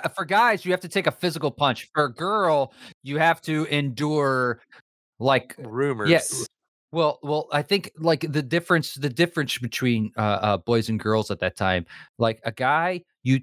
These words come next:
Speaker 1: you take a physical punch or you submit. A girl, you're, you're subjected to, like, extreme emotional and mental abuse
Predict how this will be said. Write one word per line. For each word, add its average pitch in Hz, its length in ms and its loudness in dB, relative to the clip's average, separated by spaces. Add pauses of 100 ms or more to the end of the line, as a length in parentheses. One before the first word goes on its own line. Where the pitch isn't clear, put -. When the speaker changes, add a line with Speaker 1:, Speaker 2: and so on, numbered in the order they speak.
Speaker 1:
you 123 180 0
take 156 340 0
a 143 40 -4
physical 135 380 -4
punch 113 520 -2
or 110 140 2
you 104 100 0
submit. 92 540 0 (280)
A - 40 -8
girl, 139 560 -2 (200)
you're, 117 320 2
you're 117 200 0
subjected 135 840 -2
to, 110 600 0 (320)
like, 101 400 2 (180)
extreme 135 1040 0 (400)
emotional 113 880 0
and 101 220 -2
mental 104 640 0
abuse 101 720 -2